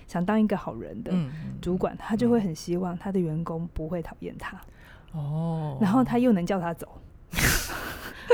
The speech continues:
Speaker 2: 这就是杨老师刚刚说的一子不失，对不对？
Speaker 1: 对，
Speaker 2: 就是没有人受到伤害，
Speaker 1: 所以我
Speaker 2: 没有损失，然后事情好好的就这样转过去，是这样。
Speaker 1: 哎，我想到另一个例子，在我在谈界限的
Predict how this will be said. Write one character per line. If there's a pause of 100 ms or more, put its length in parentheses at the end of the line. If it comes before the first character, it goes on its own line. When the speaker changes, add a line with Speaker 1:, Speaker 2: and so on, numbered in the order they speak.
(380)
Speaker 2:
这
就
是
杨
老
师
刚
刚
说
的
一
子
不
失，
对
不
对？
Speaker 1:
对，
Speaker 2:
就
是
没
有
人
受
到
伤
害，
Speaker 1:
所
以
我
Speaker 2:
没
有
损
失，
然
后
事
情
好
好
的 (120)
就
这
样
转
过
去，
是
这
样。 (100)
Speaker 1:
哎，
我
想
到
另
一
个
例
子，
在
我
在
谈
界
限
的